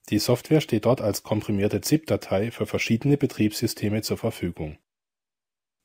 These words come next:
Speichern Sie die zip-Datei auf Ihre Festplatte und entpacken Sie die Datei in ein beliebiges Verzeichnis. Als portable Software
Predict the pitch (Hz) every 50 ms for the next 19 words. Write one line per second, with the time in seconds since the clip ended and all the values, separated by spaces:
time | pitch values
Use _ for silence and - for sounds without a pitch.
0 | _ - - - 120 107 113 - 160 160 151 - - 151 123 101 92 - - 151
1 | 156 - - 101 - - - 104 107 123 123 - 101 - - 110 104 - 95 -
2 | 131 143 - - - - 98 95 - 127 127 120 - 117 113 107 98 92 - -
3 | - - 135 123 - 135 123 127 113 - 110 101 - - 101 95 117 131 120 110
4 | 101 - 107 90 92 98 98 113 104 - 107 - - 120 110 - - 85 80 78
5 | - - 82 78 76 - - - _ _ _ _ _ _ _ _ _ _ _ _
6 | _ _ _ _ _ - - 110 104 - - - 92 - - 107 110 - 107 92
7 | - 135 143 - - - - 98 107 135